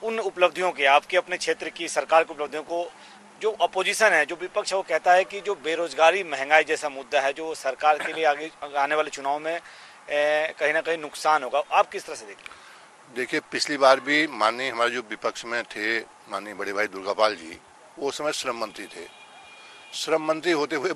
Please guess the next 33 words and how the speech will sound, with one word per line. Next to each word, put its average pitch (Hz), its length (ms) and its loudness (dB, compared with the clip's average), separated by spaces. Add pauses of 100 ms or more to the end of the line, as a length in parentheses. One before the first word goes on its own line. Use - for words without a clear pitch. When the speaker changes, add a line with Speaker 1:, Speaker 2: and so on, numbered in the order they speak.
Speaker 2:
बहुत 131 240 0
कुछ 175 220 -8
नहीं 143 140 -4
कर 131 120 6
पाए, 131 180 8
इसको 156 180 -4
लोग 151 140 0
आज 131 180 8
भी 147 120 -6
बोलते 117 380 -4
हैं। 87 240 -10 (720)
मैं 131 160 0
विधायक 120 400 4
हूँ 101 220 -12 (320)
और 120 100 -2
मेरे 117 220 -4
विषय 123 240 -6
में 131 220 -4
बहुत 123 220 -2
ईमानदारी 113 360 -2
से 123 80 -6
लोग 120 160 -6
जानते 101 360 0
हैं 90 160 -8 (800)
कि 127 80 -10
मैं 123 440 -2
जो 110 160 -4
काम 117 260 0
करता 107 300 -2
हूँ 120 180 -4
उसके 110 200 -8
लिए 120 200 0 (300)
अगर 104 180 0